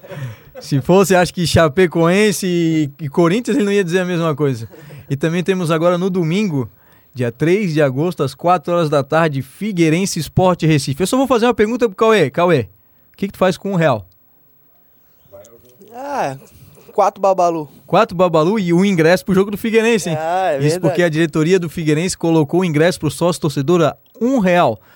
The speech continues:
Speaker 1: Tudo bem que a categoria de sócio torcedor foram, foi criada agora no,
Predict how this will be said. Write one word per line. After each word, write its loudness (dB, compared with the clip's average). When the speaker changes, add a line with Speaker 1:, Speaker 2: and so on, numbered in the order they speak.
Speaker 1:
Tudo -6
bem 0
que -2
a 0
categoria -2
de -8
sócio 0
torcedor -2
foram, -2
foi -4
criada -2
agora 2
no, -4